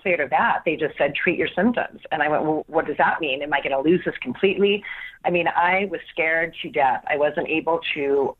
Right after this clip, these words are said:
audition as well and understand people from thirty feet away when their head was behind the camera. I wasn't able to, um, continue working the way that I was. It, it, it became very prevalent that I needed to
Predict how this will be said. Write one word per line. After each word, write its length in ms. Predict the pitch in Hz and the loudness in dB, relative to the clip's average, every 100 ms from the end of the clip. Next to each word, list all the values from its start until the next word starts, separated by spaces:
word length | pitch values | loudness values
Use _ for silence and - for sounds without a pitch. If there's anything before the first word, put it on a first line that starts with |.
| - | -2
audition 460 | 160 156 - 196 180 | 0 0 0 0 0
as 100 | 170 | 0
well 320 | 185 170 175 165 | 2 4 4 0
and 100 | 156 | -2
understand 460 | 151 147 - 160 151 | -2 -2 -2 -2 -2
people 260 | 190 170 - | 0 0 0
from 140 | 160 | -4
thirty 240 | 160 151 156 | -2 -2 -4
feet 180 | 180 | -2
away 380 | 143 156 175 170 | 0 2 4 2
when 100 | 165 | -2
their 100 | 151 | -2
head 220 | - 160 | 0 0
was 120 | 147 143 | 0 -2
behind 300 | - 160 165 | 0 0 -2
the 60 | 170 | -2
camera. 440 | 190 175 165 170 - - - _ | -2 2 2 0 -4 -20 -20 _
I 100 | - | -2
wasn't 280 | 156 165 175 | 0 2 0
able 300 | 156 160 165 165 - | 0 2 0 -2 -8
to, 340 | 156 151 143 | 0 4 4
um, 440 | - 135 139 147 151 _ - | 4 0 0 -4 -14 _ -8
continue 400 | - 175 190 160 | -4 0 2 2
working 440 | 143 165 - 175 156 | 2 0 0 -2 0
the 100 | 139 | 2
way 140 | 143 | 2
that 100 | 147 | 2
I 80 | 143 | 2
was. 360 | 135 160 139 139 | 2 4 2 -2
It, 160 | 151 - | -8 -2
it, 260 | 156 139 - - - - - _ | -2 -2 -4 -18 -18 -18 -20 _
it 160 | 185 185 | -2 -2
became 580 | 226 - 196 185 185 190 - | -2 0 0 0 0 -4 -6
very 420 | 175 160 165 175 - | -2 0 0 -2 -4
prevalent 480 | - 175 156 147 135 | 0 2 2 0 0
that 160 | 151 | 0
I 100 | 147 | 0
needed 260 | 151 156 | 0 0
to 40 | 156 | -2